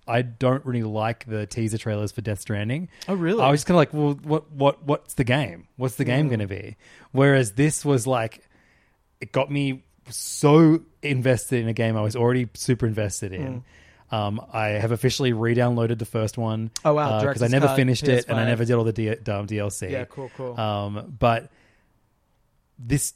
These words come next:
Speaker 1: trailer was fucking sick.
Speaker 2: Yeah, it's
Speaker 1: It was
Speaker 2: sick.
Speaker 1: so insane.
Speaker 2: I, I,
Speaker 1: And,
Speaker 2: I've been
Speaker 1: but,
Speaker 2: trying to add
Speaker 1: but
Speaker 2: it to my letterbox
Speaker 1: it,
Speaker 2: all week as the best film I've seen this year.
Speaker 1: it felt so focused at the same time, though. It was
Speaker 2: Mm.
Speaker 1: like someone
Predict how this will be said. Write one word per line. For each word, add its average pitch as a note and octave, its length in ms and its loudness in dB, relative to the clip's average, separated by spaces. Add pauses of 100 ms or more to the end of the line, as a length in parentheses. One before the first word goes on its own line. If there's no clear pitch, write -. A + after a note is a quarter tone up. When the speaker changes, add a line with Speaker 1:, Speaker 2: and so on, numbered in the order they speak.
Speaker 1:
trailer F3 400 4 (120)
was C#3+ 200 -8
fucking E3 500 0
sick. C3 320 -2
Speaker 2:
Yeah, G#2+ 120 -14
it's - 180 -16
Speaker 1:
It D#3+ 60 0
was D#3+ 140 4
Speaker 2:
sick. - 140 -4
Speaker 1:
so D#3 400 6 (260)
insane. C3 880 0 (180)
Speaker 2:
I, E3+ 60 -8
I, F#3 120 -10
Speaker 1:
And, B2+ 240 2
Speaker 2:
I've E3+ 80 0
been F#3 80 4
Speaker 1:
but, D#3 80 4
Speaker 2:
trying F3+ 140 4
to F3+ 60 4
add F3 40 6
Speaker 1:
but E3 80 8
Speaker 2:
it D#3+ 80 4
to D#3+ 80 -2
my D3+ 120 0
letterbox C3 680 -4
Speaker 1:
it, F#3 80 0
Speaker 2:
all C3+ 100 -2
week C3+ 280 -2
as C3 100 -4
the C3 80 -6
best B2+ 320 -6
film C#3 180 -2
I've B2 140 -8
seen B2+ 200 -6
this B2 220 -8
year. C3+ 120 -4
Speaker 1:
it C3+ 140 4
felt F#3+ 360 4
so F#3+ 160 4
focused E3 720 4
at D3+ 60 -12
the C3+ 80 -4
same C3 260 0
time, A#2+ 320 -4
though. D#3 200 0
It E3+ 120 -2
was D3 140 0
Speaker 2:
Mm. C#3+ 40 2
Speaker 1:
like C#3 160 2
someone C#3 520 2